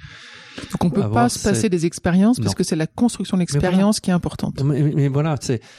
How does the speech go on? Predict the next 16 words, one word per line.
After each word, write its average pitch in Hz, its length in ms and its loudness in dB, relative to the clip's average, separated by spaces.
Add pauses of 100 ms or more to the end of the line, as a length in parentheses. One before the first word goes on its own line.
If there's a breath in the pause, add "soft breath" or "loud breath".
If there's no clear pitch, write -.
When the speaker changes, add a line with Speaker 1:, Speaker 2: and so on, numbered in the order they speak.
(320 loud breath)
Speaker 2:
euh, - 440 -4
j'ai 117 160 0
cette 123 240 -4
fameuse 135 340 -2
phrase, 127 500 -2
euh, 104 300 0
de, 107 220 -2
de 110 120 -4
Lao 120 320 0
Tse 147 400 -2
qui 110 140 -4
disait, « 120 560 0
Il 123 200 -2
n'y 127 160 0
a 123 120 0
pas, 139 500 -2